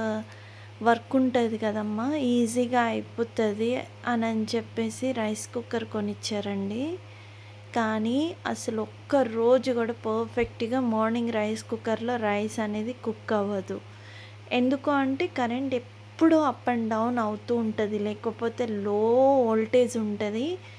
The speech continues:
సమయానికి వెళ్ళే టయానికి కూడా రైస్ అనేది అస్సలు కుక్ అవ్వదన్నమాట. So అందుకని చెప్పేసి దాన్ని నమ్ముకోవడం వేస్ట్. Almost వన్ ఇయర్ వరకు దాంతో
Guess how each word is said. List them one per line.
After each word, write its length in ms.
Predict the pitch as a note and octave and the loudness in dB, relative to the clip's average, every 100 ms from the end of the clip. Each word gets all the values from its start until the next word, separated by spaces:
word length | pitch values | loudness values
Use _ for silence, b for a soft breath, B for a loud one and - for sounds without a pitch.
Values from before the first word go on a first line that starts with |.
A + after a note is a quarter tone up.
| B B B - - | B B B -8 0
సమయానికి 680 | A#3+ B3+ C4 C4+ C4+ C4+ C4 A3+ | 2 2 0 0 -2 -2 0 2
వెళ్ళే 280 | A3 A#3 C4+ C4 | 4 4 4 4
టయానికి 420 | A#3+ A#3+ B3 B3 A#3+ | 2 2 -2 -2 -4
కూడా 180 | A#3 B3+ | -2 -2
రైస్ 320 | A#3 A3+ A#3 B3+ | -4 -4 -4 -2
అనేది 280 | A#3 A3+ A3+ A#3 | -2 -2 -2 -4
అస్సలు 400 | A3 - B3+ B3 - | -6 -2 -2 -2 -6
కుక్ 200 | G#3 - | -8 -2
అవ్వదన్నమాట. 640 | A3 G#3 G3+ G3 G3 G3 G#3+ C#4 F4 B B B B B B - | 0 0 -2 -4 -4 -4 -4 -4 -6 B B B B B B -4
So 60 | A#3+ A3 | -2 0
అందుకని 420 | G#3+ A3 A#3+ A#3+ A#3+ | -2 -2 -2 0 -2
చెప్పేసి 460 | A3 A#3+ A#3 A3+ A3 A3 | -2 -2 -2 -2 -4 -2
దాన్ని 240 | G#3+ G#3+ G#3 | -2 -4 -4
నమ్ముకోవడం 580 | G#3 A3 B3 A#3+ A#3 G#3+ G3+ | -4 -2 2 2 2 -2 -4
వేస్ట్. 480 | G#3 A3+ A3+ - G#3+ G#3+ B B B B - | -2 -2 -4 -4 -4 -4 B B B B -2
Almost 640 | G#3 G3+ G#3+ A#3+ C4+ - - A3+ | 0 0 0 0 -2 -2 -2 -2
వన్ 180 | G#3+ G#3+ A3 | 0 -2 0
ఇయర్ 260 | A3 B3 B3 A#3 | 2 2 2 0
వరకు 280 | A3 A#3 A3+ | 0 -2 -2
దాంతో 300 | G#3+ G#3 A3+ | -2 -2 -6